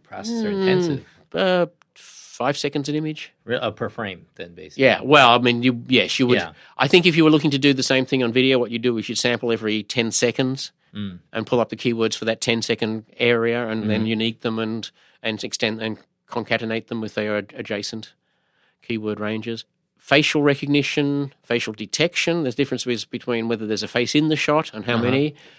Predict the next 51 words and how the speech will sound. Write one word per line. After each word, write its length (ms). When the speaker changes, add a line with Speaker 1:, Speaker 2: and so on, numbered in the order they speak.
Speaker 1:
And 100
then 120
Speaker 2:
and 60
Speaker 1:
who 140
it 120
is. 140
Speaker 2:
who 180
it 60
is. 300
Speaker 1:
Yeah. 920
Speaker 2:
<laughs> 140
Speaker 1:
Long, 580
long 300
distance 380
difference 340
between 360
that. 120
Speaker 2:
Lot 220
of 80
Speaker 1:
Yes. 100
Speaker 2:
distance 220
difference 260
between 280
that. 160
Speaker 1:
Yeah. 40
Speaker 2:
I 40
mean, 260
the 100
fact 300
that 80
there's 160
a 60
face 320
in 220
the 120
picture 360
is 140
what, 320
uh, 320
and, 180
and 100
the 60
size 360
of 60
the 80
face 260
in 40
the 60
picture 260
is 120
what 180